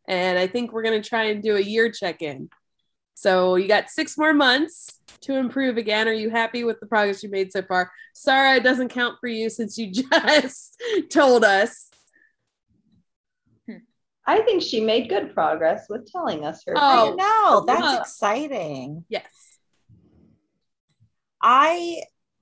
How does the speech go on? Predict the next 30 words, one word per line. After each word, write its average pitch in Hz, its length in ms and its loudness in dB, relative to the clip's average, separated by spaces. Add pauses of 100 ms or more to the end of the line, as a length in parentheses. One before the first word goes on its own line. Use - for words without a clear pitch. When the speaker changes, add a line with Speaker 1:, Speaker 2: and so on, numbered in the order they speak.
(220)
Speaker 3:
feel 240 600 -2
like, 180 500 -4 (560)
you 349 120 -12
know, 359 360 4
I'm, 349 300 -2 (100)
I'm 370 220 -8 (400)
fine 175 680 -4
with 170 220 -2 (380)
the 170 600 -8
non-progress 170 840 -4
that 160 100 -6
I've 151 180 -6
made, 135 320 -12
because 175 640 -6 (880)
even 311 260 -6
though 285 140 -6
I'm 240 140 -2
afraid 208 340 -4
of 202 100 -10
heights, - 580 -10 (120)
I 165 80 -4
don't 233 320 -2
let 220 140 -4
it - 200 -10
stop - 340 -4
me 190 180 -10
from 175 220 -14
doing 156 400 -8 (100)
anything, 160 680 -10
really. 160 580 -6